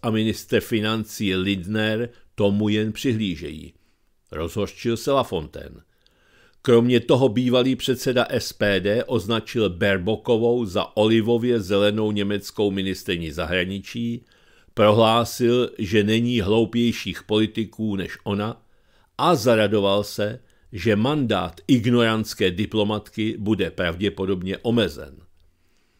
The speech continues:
Poslední Lafontaineova věta, že není hloupějších politiků než Baerbocková, je jednoznačná.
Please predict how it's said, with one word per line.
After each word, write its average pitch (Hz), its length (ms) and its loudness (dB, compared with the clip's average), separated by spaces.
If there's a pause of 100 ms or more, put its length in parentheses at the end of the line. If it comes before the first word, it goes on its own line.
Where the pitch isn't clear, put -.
(440)
Poslední 143 560 2
Lafontaineova 131 720 2
věta, 120 500 0 (300)
že 117 260 2
není 123 400 2
hloupějších 123 760 2
politiků 120 960 4
než 107 280 2
Baerbocková, 92 920 2
je 98 220 2
jednoznačná. 98 960 -2